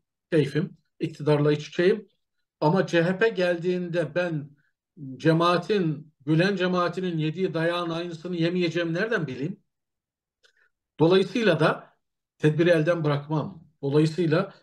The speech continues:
gardımı alırım. Bunun çözümü yine sekülerlerde aslında.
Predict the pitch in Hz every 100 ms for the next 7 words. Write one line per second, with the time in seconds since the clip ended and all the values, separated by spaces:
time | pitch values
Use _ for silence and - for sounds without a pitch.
0 | _ 143 151 151 175 175 117 113 - -
1 | _ _ _ 143 175 247 - 208 226 233
2 | 226 214 - 202 202 151 131 113 107 107
3 | - 123 101